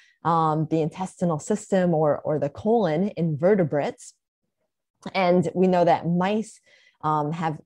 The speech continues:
fecal pellets that are roughly about eight millimeters long. Um, so to understand, I guess, how the colon works in, in mice,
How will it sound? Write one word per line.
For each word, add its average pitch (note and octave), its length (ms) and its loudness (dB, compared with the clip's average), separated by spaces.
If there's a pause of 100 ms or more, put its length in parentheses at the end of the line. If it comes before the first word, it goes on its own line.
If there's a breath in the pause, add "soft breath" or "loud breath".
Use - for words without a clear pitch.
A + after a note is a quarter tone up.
(140)
fecal G#3 280 2
pellets E3+ 480 2
that G3+ 200 -4
are D#3 80 0
roughly E3 380 0
about D#3 400 0
eight F#3+ 280 2
millimeters E3 800 -2
long. F#3 480 -2 (460 soft breath)
Um, E3+ 400 0
so F3+ 200 4
to - 200 -2
understand, G3+ 640 2
I D3 40 2
guess, D#3+ 160 -4
how E3+ 160 -2
the G3 80 -2
colon A3+ 460 -4
works D#3+ 260 -2
in, D3+ 240 0
in E3 200 -2
mice, A#3+ 440 -2